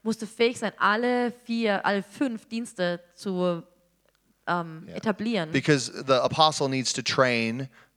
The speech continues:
Speaker 2: the apostle, the prophets and the evangelists and the pastors and the teachers. He needs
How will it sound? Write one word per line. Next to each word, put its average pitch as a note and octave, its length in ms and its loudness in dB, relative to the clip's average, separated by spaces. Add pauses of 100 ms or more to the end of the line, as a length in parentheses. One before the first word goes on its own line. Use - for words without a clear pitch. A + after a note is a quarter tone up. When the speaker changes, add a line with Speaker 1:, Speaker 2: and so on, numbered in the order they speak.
(120)
Speaker 2:
the A#2 100 2
apostle, G#2 600 -2
the A2+ 80 -8
prophets A#2 680 -4
and C3+ 140 -10
the C3+ 180 -6
evangelists F#2+ 680 -8
and B2+ 80 -12
the B2 60 -12
pastors F2 440 -8
and A#2 100 -12
the C3 60 -8
teachers. F#2+ 420 -12
He C3+ 120 -6
needs C#3 260 -6